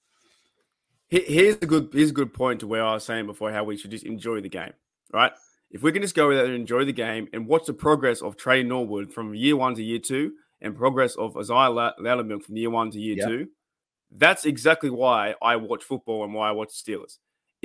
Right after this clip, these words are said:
Speaker 1: is, yes, I wanna see him win, but same time, T J Watts and Minkas and Cams, they're doing their thing. Let them go and do their thing, right? But when you see, when you see guys like Trey, Trey Norwood go out there and actu-,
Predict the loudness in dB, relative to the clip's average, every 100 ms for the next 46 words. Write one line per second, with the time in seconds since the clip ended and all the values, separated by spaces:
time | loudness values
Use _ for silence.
0 | -4 0 2 4 2 2 2 0 0 -2
1 | -2 -6 _ _ _ -8 -8 -2 0 0
2 | 0 0 0 0 0 0 0 -4 -4 -4
3 | -4 -6 -8 -4 -2 -2 0 0 0 0
4 | -2 0 -2 0 0 0 0 0 0 0
5 | -8 -2 -2 -2 _ _ _ -12 0 2
6 | 2 2 -2 -2 -6 -4 -2 0 2 0
7 | -2 -2 0 0 -2 -2 -2 0 -2 0
8 | 2 2 2 -4 -4 -2 -4 -4